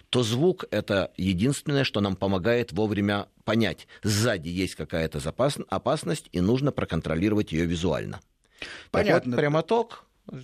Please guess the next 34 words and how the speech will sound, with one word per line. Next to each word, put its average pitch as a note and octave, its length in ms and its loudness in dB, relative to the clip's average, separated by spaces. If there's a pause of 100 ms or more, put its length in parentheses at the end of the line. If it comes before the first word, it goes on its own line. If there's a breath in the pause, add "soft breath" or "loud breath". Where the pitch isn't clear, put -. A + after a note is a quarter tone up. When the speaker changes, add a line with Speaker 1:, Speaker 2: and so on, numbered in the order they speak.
Speaker 1:
давайте F#2+ 440 0
Speaker 2:
Мгм. A2+ 80 2
Speaker 1:
закончим B2 280 0
тогда C3+ 200 -2
Speaker 2:
Да. G3 60 6
Speaker 1:
мысль, G#3 200 2
да? E3 200 0
Speaker 2:
Мгм. C3 260 0
Speaker 1:
Прямоток, E3 640 0
он D#3 260 2 (260)
не F#3+ 180 4
позволяет C#3+ 800 2
мне A2+ 260 4
услышать, G#2+ 960 0
что - 280 0
находится F#2+ 560 0
сзади, C#3+ 580 0 (380 loud breath)
но D3 220 4
привлекает C3 640 0
внимание B2+ 380 2
тех, F3+ 200 0
кто - 140 -4
находится B2 520 2
сбоку A2+ 460 0
или G2 120 2
спереди G#2+ 420 0
от G#2 160 0
меня. G2 220 2
Но E2 160 2
их-то - 340 -4
я E2+ 160 2
и F#2 60 0
сам A2+ 320 0
вижу. C2 360 -6